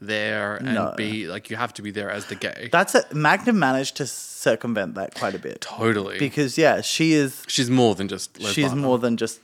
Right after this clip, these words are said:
Speaker 2: the lesbian friend
Speaker 1: Yeah.
Speaker 2: at the barbecue.
Speaker 1: Yeah.
Speaker 2: Love you, Magda.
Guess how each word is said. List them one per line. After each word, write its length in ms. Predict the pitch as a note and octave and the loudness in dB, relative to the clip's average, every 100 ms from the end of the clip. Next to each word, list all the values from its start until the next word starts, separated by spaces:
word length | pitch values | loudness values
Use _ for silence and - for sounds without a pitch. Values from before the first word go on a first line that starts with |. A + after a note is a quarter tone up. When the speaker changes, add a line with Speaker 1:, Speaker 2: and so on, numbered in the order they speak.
| _ | _
Speaker 2:
the 100 | B2+ | -4
lesbian 460 | G#2+ A2 - G#2 G2+ | -2 -4 -4 -8 -6
friend 400 | - C2+ D#2 A2 | -8 -8 -8 -2
Speaker 1:
Yeah. 220 | G#2 - | -2 0
Speaker 2:
at 160 | B2+ A#2 | -6 -4
the 60 | |
barbecue. 520 | G#2+ G2+ G#2+ - - B2 | -2 -2 -4 -8 -10 -6
Speaker 1:
Yeah. 260 | A2 - A2 - | -6 -6 -10 -10
Speaker 2:
Love 300 | - A2+ G2+ | 0 0 0
you, 120 | F#2+ | -10
Magda. 520 | G2+ F2 F#2+ G#2 G2 | -6 -8 -6 -6 -6